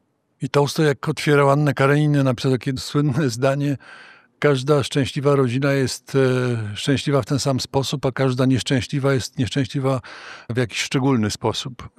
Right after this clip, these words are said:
I to jest, e, tej szczególności, tego nieszczęścia tej rodziny szukaliśmy, żeby o niej opowiedzieć. I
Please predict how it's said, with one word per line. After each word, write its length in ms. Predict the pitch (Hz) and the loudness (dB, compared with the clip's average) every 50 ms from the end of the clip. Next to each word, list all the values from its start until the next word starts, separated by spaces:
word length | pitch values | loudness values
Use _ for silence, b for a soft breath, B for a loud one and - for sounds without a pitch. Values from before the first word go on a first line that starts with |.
| - | -10
I 100 | 131 123 | -8 -4
to 140 | - 139 127 | -2 0 0
jest, 300 | 127 117 - - - - | 0 -2 -4 -6 -4 -2
e, 320 | 135 131 131 127 127 120 95 B B B B B B B B B | 0 0 0 0 -2 -4 -8 B B B B B B B B B
tej 120 | - 131 | -2 -2
szczególności, 960 | - - - 143 120 135 139 151 170 175 - - - - 160 143 135 131 135 135 - - _ | -2 0 -2 0 0 2 2 2 2 0 0 -2 -4 -2 -2 0 0 0 -2 -2 -6 -6 _
tego 220 | - 143 131 143 | -2 0 0 0
nieszczęścia 720 | 139 131 113 - - 170 170 147 120 - - - 113 110 113 113 107 _ _ _ _ _ | 0 0 -2 -2 0 0 0 0 -2 -2 -2 -2 -2 -2 -2 -6 -10 _ _ _ _ _
tej 160 | - 135 131 | -2 0 2
rodziny 500 | 131 131 127 117 131 143 139 139 143 143 127 B B B B B B B B - | 2 2 0 0 0 0 2 2 0 0 -2 B B B B B B B B -8
szukaliśmy, 640 | - - - - 139 123 117 117 - - - 135 123 | -8 -4 0 2 2 2 0 -2 -4 -4 -2 0 0
żeby 280 | 123 127 127 131 135 | 0 2 2 0 0
o 80 | 139 135 | 0 0
niej 140 | 131 131 127 | 0 0 0
opowiedzieć. 640 | 120 107 123 120 117 117 104 104 104 92 - - - _ _ _ _ _ B B B B B B B B | 0 0 -2 0 0 0 -2 -2 -4 -8 -10 -12 -14 _ _ _ _ _ B B B B B B B B
I 460 | 151 143 135 135 139 139 135 135 135 | -6 -4 -2 -2 0 0 0 0 0